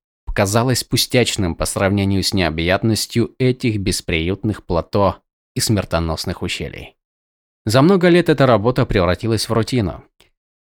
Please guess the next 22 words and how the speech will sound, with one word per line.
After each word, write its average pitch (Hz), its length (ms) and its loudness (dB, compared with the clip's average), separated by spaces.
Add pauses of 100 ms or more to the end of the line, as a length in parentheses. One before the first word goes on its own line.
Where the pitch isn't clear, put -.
Маршировать 147 800 2
под 82 160 -2
белым, 101 420 0 (260)
точно 101 340 -2
расплавленная 98 760 0
сталь 95 320 -4
солнцем, 87 560 -4 (380)
пересекать 135 580 0
одну 87 340 -2
расщелину 98 580 -2
за 87 140 -6
другой. 82 540 -8 (640)
В - 100 -20
конце 147 300 4
концов, 156 460 0
вылазки 139 360 2
на 110 120 2
плато 101 380 -2
превратились 117 640 0
из 139 240 -2
ожидаемых 143 680 0
вещей 123 580 2